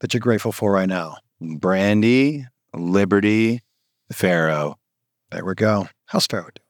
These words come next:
Speaker 2: He's deaf.
Speaker 1: Oh.
Speaker 2: He, but so we, we don't know if he's really deaf because we opened the popcorn up today, and I was just telling, like, before you guys started, like, he
Speaker 1: Maybe he
Speaker 2: started
Speaker 1: smelled
Speaker 2: doing,
Speaker 1: it.
Speaker 2: he started doing this, but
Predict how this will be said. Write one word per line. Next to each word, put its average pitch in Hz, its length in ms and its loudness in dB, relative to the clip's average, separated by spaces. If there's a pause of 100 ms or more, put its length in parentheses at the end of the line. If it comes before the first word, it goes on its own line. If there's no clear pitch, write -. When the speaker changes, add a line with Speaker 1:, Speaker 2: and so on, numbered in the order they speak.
(280)
Speaker 2:
He's 95 240 -4
deaf. 127 480 0 (200)
Speaker 1:
Oh. 156 380 -16
Speaker 2:
He, 117 180 2
but 107 220 2 (260)
so 117 400 0 (640)
we, 117 260 0 (220)
we 127 120 2
don't 175 200 4
know 160 140 4
if 131 60 -2
he's 123 160 -2
really 120 160 2
deaf 131 240 4
because 107 200 -2
we 113 100 4
opened 110 220 2
the 101 60 -2
popcorn 120 420 0
up 87 100 -2
today, 95 260 0
and 92 100 0
I 95 40 2
was 98 100 -2
just 101 140 -10
telling, 123 340 2
like, 95 220 -2
before 98 320 -2
you 101 80 2
guys 101 160 2
started, 123 320 0
like, 87 260 -6
he 110 300 -4 (720)
Speaker 1:
Maybe 202 200 4
he 180 60 4
Speaker 2:
started 123 160 4
Speaker 1:
smelled 185 160 2
Speaker 2:
doing, 113 140 0
Speaker 1:
it. 95 80 -12
Speaker 2:
he 123 160 0
started 120 320 2
doing 113 140 2
this, 127 180 2
but - 260 -2